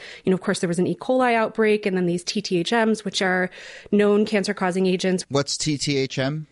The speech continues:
Speaker 1: It's, um, it's a byproduct of when you put chlorine in water, um, to reduce the organic matter, in this case, the E. coli. Uh, it's a, it's a byproduct of that process.
Speaker 2: Right. So there, there are a number of health issues with the water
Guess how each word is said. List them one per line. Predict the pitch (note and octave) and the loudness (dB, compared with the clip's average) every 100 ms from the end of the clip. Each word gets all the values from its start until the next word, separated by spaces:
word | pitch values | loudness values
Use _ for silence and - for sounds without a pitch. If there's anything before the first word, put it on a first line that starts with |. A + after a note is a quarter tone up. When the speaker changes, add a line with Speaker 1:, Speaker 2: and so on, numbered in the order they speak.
| _ | _
Speaker 1:
It's, | - - - | -2 0 0
um, | D#4 D4+ C#4 A#3 - - | 0 2 2 0 -2 -6
it's | D4+ D4 | -2 0
a | |
byproduct | A#3 F#3+ C4+ D4+ F4 - F4 E4+ E4+ F4 - - | 0 0 0 2 0 0 0 2 2 0 -4 0
of | A#3 A#3 A3+ - | 2 2 0 0
when | A#3+ B3 | 2 2
you | B3+ | 2
put | - - | -2 -2
chlorine | - C#4+ A#3+ A#3 A#3+ | 2 4 4 4 2
in | G#3 | 2
water, | F#3+ F#3 G3 G3+ A3 - _ _ | 0 0 0 0 -2 -6 _ _
um, | F#3+ F#3 F#3 F#3 E3 | -2 0 0 -2 -4
to | - - - G3+ | -6 -2 0 2
reduce | F#3+ F#3+ G3+ - | 2 0 0 0
the | F#3 | 0
organic | E3+ F#3 G#3+ A3 | 0 0 0 0
matter, | B3 B3+ | 0 2
in | A#3+ | 0
this | F3 F3+ | 0 -2
case, | - F#3+ | -4 -4
the | - F#3+ | -2 -4
E. | F#3+ | -4
coli. | - G3+ A#3 D4 E4+ - - - - - | -2 -2 0 -2 -4 -8 -20 -20 -20 -4
Uh, | G#3 G3 G3 F#3+ F#3+ - - G#3 - - | 0 2 2 2 0 -2 -16 -16 -8 -2
it's | A3+ G#3 | 0 0
a, | F3 - | 0 2
it's | A3 | 0
a | G3+ | 2
byproduct | F3 E3 F3 E3+ G3+ | -2 0 -2 -2 -2
of | E3+ | -2
that | D#3 - | -2 -4
process. | - - - - G#3 - - - | -6 -6 -4 -6 -6 -6 -8 -4
Speaker 2:
Right. | D3 C#3 - | 0 0 2
So | C#3+ | 0
there, | C#3 D3+ D#3+ | 2 2 2
there | - E3 | 2 2
are | D3+ | 2
a | |
number | C3+ C#3 C#3 B2+ | 2 0 0 -2
of | A2+ | -2
health | A2+ A2 A2 | -2 -2 -2
issues | G#2 G#2+ G2+ | -4 -4 -4
with | G2+ | -4
the | - | -4
water | G#2 G2+ G2+ G2 | -2 0 0 -2